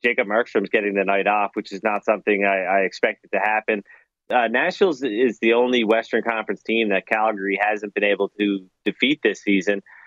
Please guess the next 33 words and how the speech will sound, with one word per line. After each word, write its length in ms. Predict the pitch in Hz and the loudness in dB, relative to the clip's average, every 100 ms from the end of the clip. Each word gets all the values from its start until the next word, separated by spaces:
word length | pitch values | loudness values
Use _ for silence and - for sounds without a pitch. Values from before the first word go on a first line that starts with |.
| _ | _
The 80 | 120 | -4
first 280 | - 156 120 | 0 0 0
matchup 400 | 127 113 117 107 | -2 0 -2 -2
was 100 | 98 | 0
way 140 | 113 | 0
back 260 | 104 110 104 | 2 0 0
in 60 | 110 | -2
October. 560 | 98 - 113 113 101 98 | -2 -2 0 2 0 0
The 80 | 101 | 2
last 340 | 110 113 - | 2 0 -2
one 220 | 107 101 | -2 -2
was 100 | 95 | -4
just 220 | - 101 92 | -6 -6 -2
about 160 | 98 | -2
a 60 | 90 | 0
week 240 | 104 117 - | -2 -4 -2
ago 160 | 101 | 0
on 220 | 98 95 98 | 2 2 0
April 260 | 101 101 | 0 0
nineteenth. 520 | 98 98 92 113 107 - _ _ _ - | 0 -2 -4 -4 -4 -6 _ _ _ -2
Uh, 440 | 95 92 90 85 - - | 2 2 0 -2 -8 -2
the, 240 | 98 92 - | 0 2 2
the, 200 | 92 - | 0 0
the 80 | - | -4
Preds 340 | - 113 95 | -2 -2 -4
took 180 | - 110 | -4 -2
that 200 | 113 104 | 0 -2
one 180 | 98 104 | -2 0
in, 180 | 101 82 | 0 -2
in 120 | 101 98 | -4 -4
a 20 | |
shootout, 480 | - 117 107 92 82 _ _ _ - | 0 2 4 0 -4 _ _ _ -2
um, 240 | 92 90 | -2 -2